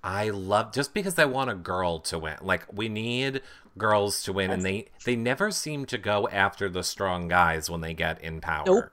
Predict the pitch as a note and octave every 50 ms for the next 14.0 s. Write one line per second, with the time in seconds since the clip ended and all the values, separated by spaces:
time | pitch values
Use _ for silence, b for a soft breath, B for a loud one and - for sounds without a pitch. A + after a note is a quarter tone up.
0 | _ _ _ _ _ _ _ - G#3 G3+ G#3+ - A#3 B3+ A3+ A3 B3 B3 B3 B3+
1 | B3 - A3+ A3 A3+ A#3 A#3 - - B3 A3 F#3+ F3+ F3+ F#3 F#3+ G3 G3 G#3 G3
2 | F#3+ G3 G3 G#3 G#3 G3+ - A3+ G3 F#3 - - - - - G3+ G3 G#3 G#3 A3+
3 | A#3 A#3+ A3+ - G3 G3+ G3 F#3+ F#3+ F#3+ F#3+ F#3+ G3 F3+ F#3 F3+ - F3 E3+ F3
4 | - F3+ F3+ F3+ F#3+ - G#3+ F#3+ G3+ G3 - - F#3+ F3+ F3+ F3 E3+ F3 F3+ -
5 | F3+ F3 E3+ E3+ - - F3 E3+ E3+ E3 E3+ E3 D#3 D#3 D#3 - - _ _ B
6 | B B B B B B B B B B B B B B B B - - F2+ F2
7 | E2+ E2+ E2 D#2+ D#2+ D#2+ D#2+ D#2+ D#2 D#2 D#2 D#2 D2+ D2+ D2+ D2+ D2+ D2+ D2 D2
8 | D2 D2 D2 D2 D2 D2+ D2+ - - - - - - - F2+ F2 E2 E2+ E2+ E2
9 | D#2+ E2 D#2+ E2 F2 F2 - - F2 F2 E2+ F2 F2 E2 D#2+ D#2 - - - G2
10 | G2 G2 G2 F#2+ F#2+ F#2 - - G2 F#2 E2+ - F2 D2 D#2+ E2 - - - F2+
11 | E2+ E2 D#2 D#2 D2+ D2 E2+ F#2 F2 B B B B B B B B B B B
12 | B B B B B B B B B B B B B B B B B B B -
13 | - B2 B2+ A2+ F#2 F#2 G#2 F#2 - F#2 - F2+ F#2 - - G#2 G2 G2 G2 G2